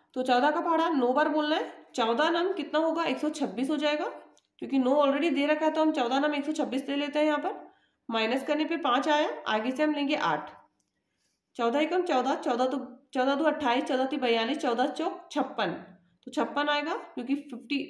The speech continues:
अ, अट्ठावन है, अट्ठावन से छोटा हम लेंगे छप्पन। और कितनी बार में आया? चौदह चौक छप्पन, चार बार में आया, चार हम यहाँ लिखेंगे और अट्ठावन में से छप्पन हम माइनस करेंगे तो आठ में से छः गया दो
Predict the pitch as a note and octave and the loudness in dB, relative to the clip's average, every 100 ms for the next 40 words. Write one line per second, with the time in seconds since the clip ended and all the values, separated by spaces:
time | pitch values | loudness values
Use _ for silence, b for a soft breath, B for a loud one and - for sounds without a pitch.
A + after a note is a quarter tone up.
0 | - G3 G3 F#3+ - A#3 D4 C4+ D#4+ E4 | -2 0 0 -2 -4 -2 2 2 2 0
1 | A#3 B3+ B3+ C4+ D4+ D4 C#4 D4 C#4+ C4+ | -2 0 2 2 -2 -2 2 2 2 0
2 | C#4+ C#4 A3 C4 F#4+ - - _ _ _ | 0 -2 -2 -2 -2 -6 -18 _ _ _
3 | _ _ _ _ G#3+ G#3+ A#3 A#3+ C#4+ D#4 | _ _ _ _ -4 -4 -6 -6 0 2
4 | D4+ D#4 F4+ F4+ A#3+ C4 C4+ F#4 - C#4 | 2 2 2 2 2 0 0 -4 -4 -6
5 | - G#3+ A3 G#3+ A3 C4 D4 E4 D#4 C4+ | -4 -4 0 0 2 0 2 0 0 0
6 | C4 C4 B3+ B3 C#4 C#4 G#4 - - b | 2 0 0 0 -2 0 -2 -4 -12 b
7 | b b A#3 A#3 C4+ C4+ C#4+ D4+ D4+ C4+ | b b -4 0 2 2 0 -4 -4 -2
8 | C#4 C#4 C4 G#3+ A3 C#4 C#4 C#4+ D4 B3+ | 0 2 0 -2 -4 -2 -2 -2 0 -2
9 | - C4+ C4+ B3 B3 C#4+ C4 F3+ F#3 A3+ | 0 -2 0 -2 0 -2 -2 0 2 0
10 | - - | -4 -16